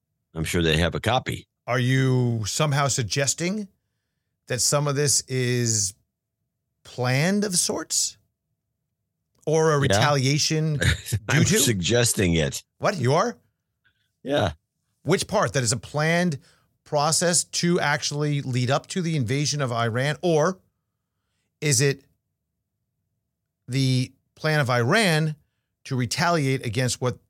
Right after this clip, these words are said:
Speaker 2: or a, a, a, a pre-
Speaker 1: Well, I, the, the, the, the, the granular details are unknown, obviously, because I don't have the copy of the plan, but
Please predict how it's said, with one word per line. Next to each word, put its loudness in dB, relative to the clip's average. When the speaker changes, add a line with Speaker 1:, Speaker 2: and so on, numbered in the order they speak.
Speaker 2:
or -6
a, -6
a, -6
a, 0
a -4
pre- 0
Speaker 1:
Well, 4
I, 4
the, 0
the, -2
the, -2
the, -4
the -2
granular 2
details 2
are 0
unknown, 0
obviously, -2
because -6
I -2
don't 0
have 0
the -8
copy -6
of -4
the -6
plan, 0
but -4